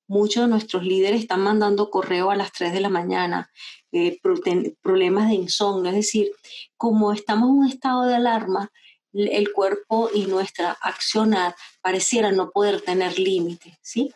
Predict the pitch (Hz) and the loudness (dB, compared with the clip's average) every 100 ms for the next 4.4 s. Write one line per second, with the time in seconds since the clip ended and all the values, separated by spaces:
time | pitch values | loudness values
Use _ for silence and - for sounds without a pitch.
0 | _ 190 208 202 - 185 202 - 247 226 | _ -6 -4 -4 -2 -2 -2 0 0 2
1 | 185 185 185 180 214 214 208 202 208 208 | 0 0 0 0 -2 -4 -4 -2 0 0
2 | 190 - 170 165 160 156 160 156 - - | 0 -2 -2 0 0 2 0 -4 -8 -18
3 | _ _ _ _ - 190 196 196 202 208 | _ _ _ _ -4 -2 0 0 0 0
4 | 254 302 311 | 0 0 -2